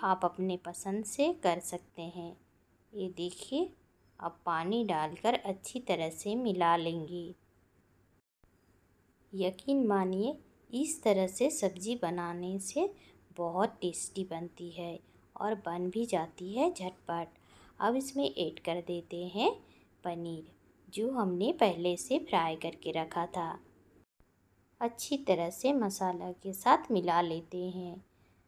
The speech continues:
इसके बाद कवर करके धीमी आंच में रख देंगे चार से पाँच मिनट तक, ताकि पनीर और मसाला अच्छी तरह से पक जाए। ये देखिए, चार पाँच मिनट के बाद पनीर का सब्ज़ी बन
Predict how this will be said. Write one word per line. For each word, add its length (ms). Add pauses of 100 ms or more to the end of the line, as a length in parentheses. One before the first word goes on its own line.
(440)
इसके 360
बाद 340 (420)
कवर 320
करके 520 (140)
धीमी 380 (220)
आंच 320
में 120
रख 180 (100)
देंगे 500 (360)
चार 280
से 260
पाँच 400
मिनट 240 (120)
तक, 200 (500)
ताकि 420
पनीर 460
और 240
मसाला 560 (180)
अच्छी 380
तरह 280
से 260
पक 360
जाए। 300 (540)
ये 160
देखिए, 520
चार 380
पाँच 340
मिनट 280
के 180
बाद 340 (460)
पनीर 380
का 80
सब्ज़ी 480
बन 240